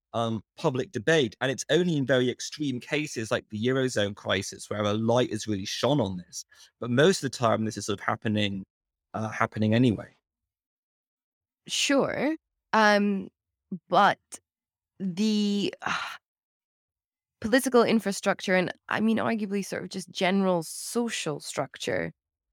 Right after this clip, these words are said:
Speaker 2: um, that has been developed and fed, you know, that feedback loop of the economic
Speaker 1: Mm-hmm.
Speaker 2: institutions and the political institutions, which has ultimately created, you know, oligarchies instead, or, like, transformed democracies into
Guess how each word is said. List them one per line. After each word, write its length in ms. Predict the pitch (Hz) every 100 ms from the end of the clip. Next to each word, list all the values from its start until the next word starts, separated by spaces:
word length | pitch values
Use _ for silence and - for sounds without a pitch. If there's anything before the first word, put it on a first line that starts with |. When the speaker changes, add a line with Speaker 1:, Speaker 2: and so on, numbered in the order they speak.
| _ -
Speaker 2:
um, 420 | 165 160 165 - - _ _ _ _ _
that 500 | 165 160 175 160 - _ _ _ _ _ _ _ _ _ -
has 320 | 185 196 165
been 460 | 160 190 180 170 -
developed 460 | 170 180 175 160 -
and 180 | 170 175
fed, 500 | - - 185 175 165 _ _ _
you 120 | - 185
know, 100 | 165
that 260 | 190 -
feedback 640 | - 254 220 180 151 - 160
loop 300 | 139 113 107
of 180 | 151 156
the 120 | 143
economic 360 | 185 170 165 160 156
Speaker 1:
Mm-hmm. 260 | 127 156
Speaker 2:
institutions 200 | 151 160
and 80 | 160
the 60 | 151
political 300 | 151 - 156
institutions, 720 | 151 - - 156 147 147 - _ _ _
which 180 | 254 254
has 280 | 277 247
ultimately 460 | 208 175 180 170 175
created, 420 | - 175 110 156 -
you 120 | 175
know, 100 | 165 -
oligarchies 720 | 160 160 139 131 - 127 127
instead, 380 | 127 - - 101
or, 140 | 139
like, 160 | 123 - -
transformed 760 | - 185 165 - - 135 123 - -
democracies 580 | 120 73 - - 120 -
into 300 | 104 -